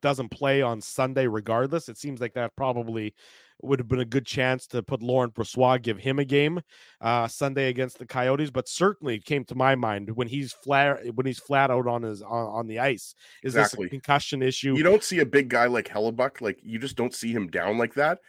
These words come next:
Speaker 1: Right.
Speaker 2: And you could see that when the Jets trainer came out, you could see that he was shaken up, right? Like, it was obvious to everybody. And that's why your mind goes to,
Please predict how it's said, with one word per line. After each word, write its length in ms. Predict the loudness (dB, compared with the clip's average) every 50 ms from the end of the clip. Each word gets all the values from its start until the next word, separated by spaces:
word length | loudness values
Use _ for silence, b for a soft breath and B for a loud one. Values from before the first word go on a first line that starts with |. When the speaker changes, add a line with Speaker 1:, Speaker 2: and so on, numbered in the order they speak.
| b b b b
Speaker 1:
Right. 160 | -6 -6 -4 0
Speaker 2:
And 120 | 0 2
you 80 | 2 2
could 180 | 2 -2 -4 -4
see 300 | -10 -4 0 0 0 2
that 240 | 2 0 0 0 -2 _
when 240 | -2 0 0 0
the 80 | 0 -2
Jets 260 | 0 0 -2 -2 -2
trainer 400 | -14 -2 0 0 2 2 2 0
came 260 | 0 0 -2 0 2
out, 220 | 2 2 2 0 -6 b b b b b b b b
you 120 | -4 -4 -2
could 180 | -2 -4 -6
see 220 | -4 -2 2 2 2
that 160 | 2 2 0
he 100 | 0 -6
was 100 | -6 -4
shaken 300 | -2 -2 0 0 2 0
up, 160 | 0 0 -2 _ 0
right? 160 | 0 0 2
Like, 140 | 0 -2 -2
it 40 |
was 120 | -4 -4 0
obvious 460 | 2 4 4 4 2 0 -6 -6 -6
to 100 | -6 -4
everybody. 460 | -4 0 0 0 0 0 0 0 0
And 120 | 0 2 2
that's 180 | 2 2 0
why 200 | -2 2 2 2
your 280 | 2 2 -2 -4 -4 -4
mind 400 | 0 2 4 4 4 4 2 2
goes 300 | 2 0 0 0 -6 -10
to, 320 | -8 -4 -2 -2 -2 -4